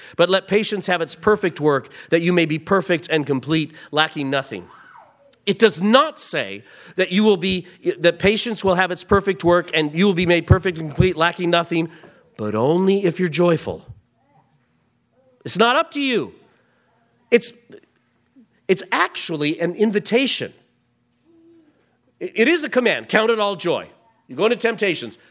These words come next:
Count it all joy." But it's more than a command. "Well, there I go again. I'm not counting it all joy. I'm, I am going to now have to confess that sin too." Yes, you will. Yes, you do. But it's more of an invitation.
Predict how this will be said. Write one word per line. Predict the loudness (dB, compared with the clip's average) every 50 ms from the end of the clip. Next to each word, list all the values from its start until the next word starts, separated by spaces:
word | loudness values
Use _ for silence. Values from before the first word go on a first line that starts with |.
| _ -4
Count | -2 -2 0 0
it | -2
all | -2 -2 -4
joy." | -4 -6 -6 -6 -6 -8 -12 _ _ _ _ _ _ _ -2
But | 0 0 0
it's | 0 -2 -8
more | -6 -4 0 0 2 2 0
than | 2 0 0 -2
a | -2 -6
command. | -6 -4 -2 0 2 2 2 2 0 -2 -6 -10 -20 -20 -20 -20 _ _ _ _ _ _ _ _
"Well, | -8 -6 -6 -4
there | -4 -4 -4 -4
I | -4
go | -4 -4 -4
again. | -4 -6 -8 -10 -10
I'm | -8 -10
not | -10 -12 -10
counting | -8 -6 -6 -6 -6 -6
it |
all | -8 -10
joy. | -8 -8 -8 -6 -6 -6 -8 -10 -18 -20 -20 -18 -10
I'm, | -6 -4 -4 -4 -4 -8 -10 _ _ -14 -14 -12 -10 -6
I | -4 -4 -2
am | -4 -4
going | -6 -4 -4 -4 -6 -6
to | -6 -8 -8 -6
now | -6 -6 -6 -4
have | -6 -8
to | -12 -12
confess | -14 -12 -6 -4 -4 -4 -4 -6
that | -8 -8 -8
sin | -8 -10 -10 -10 -10
too." | -10 -12 -14 -14 -14 -8
Yes, | -2 0 0 0 0 -4
you | -4 -2
will. | -2 -2 -2 -2 -6 -12 _ -6
Yes, | -4 -4 -4 -4 -8
you | -10
do. | -8 -8 -8 -10 -10 -12 _ _ _ _ _ _ _ -20 -20 -20 _ _ _ _ _ _ _ _ _ _ _ _ _ _ _ 2
But | 2 2
it's | 2 2 0
more | 2 2 4 4
of | 4
an | 4 4
invitation. | 2 0 0 0 0 0 0 0 -6 -8 -10